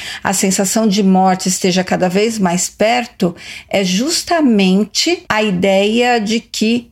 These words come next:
nós podemos descobrir em nós e no outro a igualdade.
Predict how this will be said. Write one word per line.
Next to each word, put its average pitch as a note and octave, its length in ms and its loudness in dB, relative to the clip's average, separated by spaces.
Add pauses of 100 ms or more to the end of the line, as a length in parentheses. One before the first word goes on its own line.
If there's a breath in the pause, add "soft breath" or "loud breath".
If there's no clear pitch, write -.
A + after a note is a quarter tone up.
nós G#3+ 360 2
podemos A3+ 760 0
descobrir G#3 880 -2 (480 soft breath)
em A3+ 120 2
nós G3+ 640 2
e A#3 80 4
no A#3 140 4
outro G3+ 680 0 (340)
a G#3 140 0
igualdade. - 880 -4